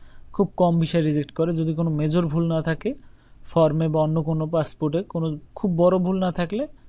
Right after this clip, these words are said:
সিএমসির অ্যাপয়েন্টমেন্ট কখনো রিজেক্ট করে না। সেই ক্ষেত্রে কীভাবে আপনারা সিএমসির অ্যাপয়েন্টমেন্ট নেবেন, Google-এ যাবেন, গিয়ে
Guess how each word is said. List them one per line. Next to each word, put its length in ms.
সিএমসির 420
অ্যাপয়েন্টমেন্ট 480
কখনো 200
রিজেক্ট 280
করে 220
না। 60
সেই 140
ক্ষেত্রে 240
কীভাবে 340
আপনারা 280
সিএমসির 500
অ্যাপয়েন্টমেন্ট 580
নেবেন, 220
Google-এ 400
যাবেন, 220
গিয়ে 220